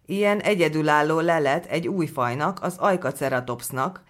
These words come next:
és az Iharcutossuchus névre keresztelt krokodilnak a koponyája, mondta Ősi Attila paleontológus, a kutatócsoport vezetője.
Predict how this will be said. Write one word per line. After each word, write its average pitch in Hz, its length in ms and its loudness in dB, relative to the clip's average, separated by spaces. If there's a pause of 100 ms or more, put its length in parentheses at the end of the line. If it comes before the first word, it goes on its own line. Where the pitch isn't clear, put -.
és 156 300 0
az 165 220 2
Iharcutossuchus 165 1300 0
névre 143 560 0
keresztelt 151 640 0
krokodilnak 147 760 -2
a 170 80 2
koponyája, 110 760 -6 (120)
mondta 185 580 2
Ősi 170 460 2
Attila 147 580 2
paleontológus, 139 1040 2
a 190 120 -2
kutatócsoport 147 840 -2
vezetője. 98 880 -8